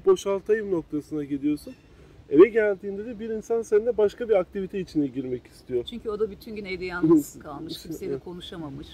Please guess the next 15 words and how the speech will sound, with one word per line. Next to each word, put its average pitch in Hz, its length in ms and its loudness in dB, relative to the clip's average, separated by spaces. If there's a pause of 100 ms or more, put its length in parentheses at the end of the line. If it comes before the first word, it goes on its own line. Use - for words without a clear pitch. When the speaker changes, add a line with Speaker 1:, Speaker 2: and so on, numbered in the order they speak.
Speaker 2:
falan, 151 180 -14
sosyalleşememiş. 170 1120 -12 (680)
Speaker 1:
Evet. 160 60 -2
Ya 160 120 2 (100)
bu 208 100 4
noktada 240 480 4 (180)
birbirinize 208 420 -2
alan 220 280 8
açmanız 226 500 -2
lazım, 208 440 2
birbirinize 202 420 -8
zamanlarınızı 202 840 0
iyi 185 200 2
ayarlamanız 180 640 -2
lazım. 165 360 -2